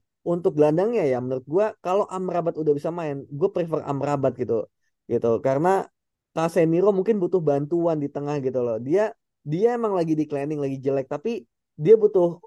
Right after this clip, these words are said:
bantuan secara fisik gitu. Yang mana Eriksen nggak bisa bantu dan lebih bisa dibantu sama Amrabat gitu. Jadi hopefully benar-benar Amrabat bisa ba-, eh, main bersama Casemiro di tengah. Eh, kemudian Bruno, eh, depannya lagi mungkin Eriksen ya, A M-nya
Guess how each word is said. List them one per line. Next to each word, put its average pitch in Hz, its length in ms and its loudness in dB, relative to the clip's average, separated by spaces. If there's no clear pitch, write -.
bantuan 151 400 2
secara 156 240 -2
fisik 190 400 -6
gitu. 127 160 -2
Yang 123 160 -2
mana 156 240 -4
Eriksen 143 400 -6
nggak 135 160 2
bisa 135 160 2
bantu 127 400 4
dan 123 320 -2
lebih 165 320 2
bisa 160 160 -2
dibantu 139 320 -2
sama 147 240 -6
Amrabat 135 640 -2
gitu. 113 160 -4
Jadi 147 240 2
hopefully 180 400 2
benar-benar 156 480 2
Amrabat 151 400 -2
bisa 143 240 -4
ba-, 127 320 -2
eh, 131 320 0
main 143 560 -4
bersama 139 320 -2
Casemiro 139 560 0
di 131 80 -4
tengah. 147 400 -2
Eh, 135 320 2
kemudian 143 400 0
Bruno, 147 420 2
eh, 151 240 4
depannya 160 480 -2
lagi 151 160 0
mungkin 202 240 -6
Eriksen 208 480 -4
ya, 143 140 -2
A 160 240 -4
M-nya 190 180 2